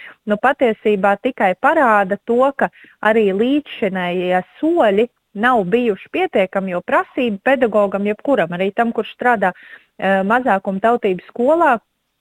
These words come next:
ir jāzina valsts valoda C viens līmenī.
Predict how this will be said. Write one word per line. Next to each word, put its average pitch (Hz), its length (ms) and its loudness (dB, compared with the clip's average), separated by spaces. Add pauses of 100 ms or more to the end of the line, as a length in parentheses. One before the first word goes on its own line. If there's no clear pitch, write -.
(160)
ir 226 340 0
jāzina 226 640 0
valsts 226 440 0
valoda 185 440 0 (100)
C 240 160 0
viens 233 280 -2
līmenī. 254 480 -2